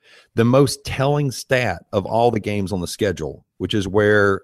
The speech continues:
I do think they've run out of their luck. Their, their luck was to beat an Ohio State team with their backup quarterback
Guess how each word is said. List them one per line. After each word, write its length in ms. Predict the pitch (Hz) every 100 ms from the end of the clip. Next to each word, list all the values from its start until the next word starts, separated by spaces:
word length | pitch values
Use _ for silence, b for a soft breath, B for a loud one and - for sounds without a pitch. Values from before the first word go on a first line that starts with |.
| -
I 100 | 98
do 200 | 95 110
think 280 | - 98 85
they've 220 | 92 85
run 160 | 92
out 140 | 90 87
of 80 | 80
their 140 | 82
luck. 400 | 82 78 71 - _ _ _ _ _
Their, 240 | 101 117
their 180 | 98 135
luck 340 | 117 110 117 104
was 180 | 98 -
to 100 | 87
beat 240 | 78 113
an 140 | 101
Ohio 400 | 90 80 104 92
State 380 | 85 - 104 -
team 480 | - 85 82 80 82 _
with 200 | 92 92
their 140 | 95 85
backup 460 | 90 101 - 95
quarterback 800 | - 104 98 87 85 80 78 -